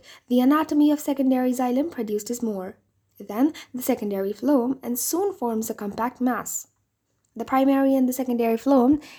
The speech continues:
gets gradually crushed due to the continued formation and accumulation of the secondary xylem. The primary xylem, however, remains more or less intact in or around the center. At some places, the cambium forms a narrow band of the parenchyma,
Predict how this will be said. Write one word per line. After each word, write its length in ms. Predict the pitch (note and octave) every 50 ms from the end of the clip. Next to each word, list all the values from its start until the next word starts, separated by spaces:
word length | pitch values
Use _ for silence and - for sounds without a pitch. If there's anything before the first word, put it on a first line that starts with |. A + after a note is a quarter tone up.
| - -
gets 360 | C4+ D#4 E4 E4 - - - A#3+ A3+ -
gradually 800 | - A#3 B3+ C4+ D#4 D4+ - - B3 G#3+ G3 G3 G3+ A3+ A#3+ -
crushed 380 | - - C4+ C4+ C4 - - -
due 140 | G#3+ G#3
to 100 | G3+ -
the 160 | G3 - - A3
continued 460 | - A3 B3 A3 - G3+ G3+ G3+ G3+
formation 560 | - G#3+ G3 G3+ A3 C#4 C#4 - A#3 A#3 A#3
and 140 | - A#3 A3+
accumulation 720 | A3+ B3 B3+ - C4+ C4+ C#4 C4 B3 B3+ B3 - - F#3+ F3+
of 100 | F#3+ -
the 80 | -
secondary 480 | G#3 - A3+ A3 G#3 G3+ G3 F#3 F#3+ G#3+
xylem. 480 | A3 A3 G#3 F#3+ F#3 F#3+ F#3 G3 - - _ _ _ _ _ _ _ _ - - - -
The 80 | A3+
primary 420 | - B3 A#3+ A#3+ A#3+ A#3+ A#3 A#3 A#3
xylem, 440 | A3+ A#3+ A3+ A3 A3 B3 C4+ C#4+ -
however, 520 | A3+ G#3+ - - C#4 C#4 A#3 G#3 A3 C#4 - - - - -
remains 420 | C4+ C#4+ C#4+ D4+ D#4+ E4 D4 -
more 300 | - B3+ C4+ C#4+ D4 D4+
or 140 | D#4 D#4 D#4
less 280 | C4+ A3 A3 A#3 - -
intact 480 | A3 G#3+ A3 - B3+ C4 B3+ - - -
in 240 | - G#3 G#3 G#3+ A3 A3 - - - _ _ _ _ _ _ -
or 240 | - G#3 G3+ F#3 G3+
around 360 | - G#3+ A3 G#3+ G3+ G3+ G3+
the 60 | A3 B3
center. 440 | - - F4 E4 - - G3 F#3 - _ _ _ _ _ _ _ _ _ -
At 140 | - C#4+ -
some 160 | E4+ D#4+ D#4
places, 320 | D#4+ D#4 D4+ D4+ G4 G4+
the 120 | - F#4 F4
cambium 600 | - - C4+ B3+ B3 B3+ B3+ C4 B3+ B3+ B3+ -
forms 360 | - B3 A#3+ A#3 A#3 B3 - -
a 60 | A3+
narrow 400 | A3 A#3 B3+ D4 E4 F4+ F4+ F4+
band 400 | F4+ - G#3+ A3 A3 A3+ A#3 -
of 140 | - - -
the 80 | B3 -
parenchyma, 640 | - G#3+ G3 G3 G3 - - G3 - - B1+ -